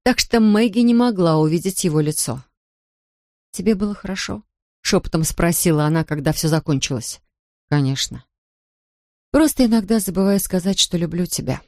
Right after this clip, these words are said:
"Я тоже тебя люблю". Надо порвать с Террен.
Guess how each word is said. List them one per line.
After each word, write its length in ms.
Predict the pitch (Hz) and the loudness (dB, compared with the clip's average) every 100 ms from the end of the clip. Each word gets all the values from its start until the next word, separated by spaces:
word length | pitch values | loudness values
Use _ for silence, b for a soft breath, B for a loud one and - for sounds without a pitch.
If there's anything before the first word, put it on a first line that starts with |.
| _ _ _ _ _ _ _ | _ _ _ _ _ _ _
"Я 120 | 147 | -4
тоже 360 | 139 - 156 - | -2 -2 -2 -2
тебя 220 | 139 139 | -4 -2
люблю". 340 | 139 139 135 131 _ _ _ _ _ _ _ _ _ _ 196 | 0 0 -4 -6 _ _ _ _ _ _ _ _ _ _ 2
Надо 260 | 202 180 | 2 2
порвать 460 | - 202 196 196 - | 0 0 2 0 -2
с 100 | - | -4
Террен. 380 | 165 151 147 | -2 -2 -4